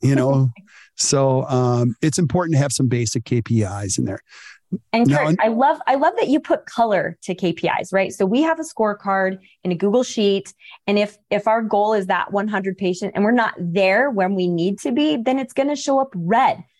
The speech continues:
Speaker 2: Red does something to me. Like, red, oh, it, that drives me crazy.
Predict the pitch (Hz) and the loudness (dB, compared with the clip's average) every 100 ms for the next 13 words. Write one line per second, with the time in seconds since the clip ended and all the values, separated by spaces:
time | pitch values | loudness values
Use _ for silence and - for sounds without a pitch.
0 | _ - - 190 294 294 233 208 233 208 | _ -18 -2 2 2 0 0 0 0 -4
1 | 214 196 185 185 170 170 196 - - _ | -2 -2 -4 -2 -2 0 -2 -4 -14 _
2 | - 170 - 220 185 - 240 254 196 - | -10 -8 -2 -2 -2 -4 -2 0 0 -2
3 | 202 - - 285 330 220 190 190 233 196 | -6 -6 -2 0 2 0 0 -2 -2 -2